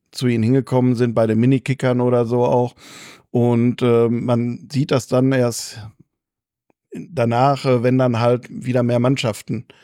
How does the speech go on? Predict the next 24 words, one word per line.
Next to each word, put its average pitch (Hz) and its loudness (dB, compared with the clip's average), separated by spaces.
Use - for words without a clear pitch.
gebildet 117 0
werden 113 0
können, 127 2
dann 120 2
merkt 127 -2
man, 123 0
oh, 131 0
jo, 123 0
da 117 0
sind 120 -4
jetzt 120 -6
wieder 117 -2
Kinder 135 2
dazugekommen, 123 0
die 120 0
auch 127 2
dabei 117 2
bleiben. 131 2
Es 117 -2
gibt - -10
natürlich 127 0
auch 120 -4
viele, 123 -2
die 117 -4